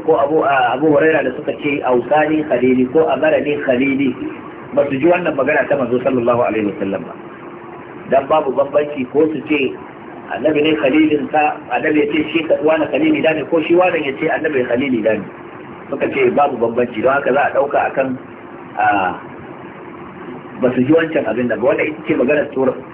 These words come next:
Tura Bashti, ɗaya daga cikin malaman hadisi na Indiya, wanda T V shi yana ganin fassara ta farko da muka faɗa ɗin nan ita ce ya kamata. To amma Al-Mulla Ali Al-Qari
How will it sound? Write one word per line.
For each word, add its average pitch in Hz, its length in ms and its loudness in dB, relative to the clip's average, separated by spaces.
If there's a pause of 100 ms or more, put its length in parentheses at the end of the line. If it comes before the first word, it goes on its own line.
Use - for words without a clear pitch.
(180)
Tura - 220 4
Bashti, - 440 0 (480)
ɗaya 123 220 2
daga 110 160 0
cikin 139 240 -2
malaman 123 560 2
hadisi 123 400 0
na - 80 0
Indiya, 123 320 0 (640)
wanda 113 300 2
T 160 160 4
V 160 160 4
shi 165 160 0
yana 165 160 2
ganin 151 320 0
fassara 151 420 0
ta 131 140 -2
farko 139 240 2
da 139 80 6
muka 123 240 -2
faɗa 123 240 0
ɗin 127 100 -2
nan 123 140 0
ita 151 240 0
ce 110 160 2
ya - 0 -
kamata. 101 400 -2 (720)
To - 80 0
amma 135 480 2 (460)
Al-Mulla 147 420 2
Ali 135 160 0
Al-Qari 117 400 0